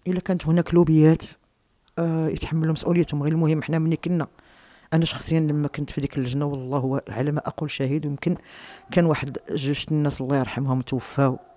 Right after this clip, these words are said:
كانوا معايا، السي احمد طيب العلج والسي العربي الكواكبي، والاخرون لا زالوا على قيد الحياه، وهما كيشاهدوني دابا. غنقول هذه الكلمه، اول يوم حطينا مصحف وادينا القسم وحلفنا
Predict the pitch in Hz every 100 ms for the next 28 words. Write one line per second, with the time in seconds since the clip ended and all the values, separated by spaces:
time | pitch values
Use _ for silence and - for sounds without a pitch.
0 | - 135 131 117 117 135 139 _ _ -
1 | - - - - 147 131 - 135 117 104
2 | 117 131 107 - _ - _ _ - -
3 | 156 - 101 113 135 - 127 113 - 104
4 | 117 - _ - - - - _ - 151
5 | - 160 - - 156 156 165 156 143 156
6 | 131 143 - 135 - - 101 85 - -
7 | _ _ _ 139 131 147 151 151 - 127
8 | 135 143 135 131 131 127 135 123 120 120
9 | 120 120 _ - _ - 175 156 165 151
10 | 170 156 - - 151 147 143 143 135 -
11 | - - - - - - - 151 120 147
12 | 139 - 135 - 123 120 _ _ _ _
13 | _ - - - - 151 - 147